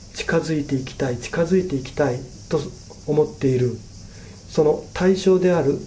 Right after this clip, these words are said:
天皇は本当に自由の所有者なのか。これについてのはっきりとした答えはないまま、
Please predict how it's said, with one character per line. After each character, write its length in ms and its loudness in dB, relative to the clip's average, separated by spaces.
天 240 0
皇 180 4
は 180 -2
本 320 2
当 240 8
に 300 4
自 300 -2
由 200 6
の 220 2
所 200 0
有 160 6
者 140 0
な 140 2
の 120 -4
か。 220 -8
こ 140 2
れ 80 8
に 180 4
つ 120 0
い 120 4
て 100 2
の 280 2
は 160 -4
っ 160 -6
き 100 4
り 100 4
と 120 2
し 80 -8
た 120 0
答 320 2
え 60 2
は 100 0
な 200 2
い 60 4
ま 140 -2
ま、 220 -2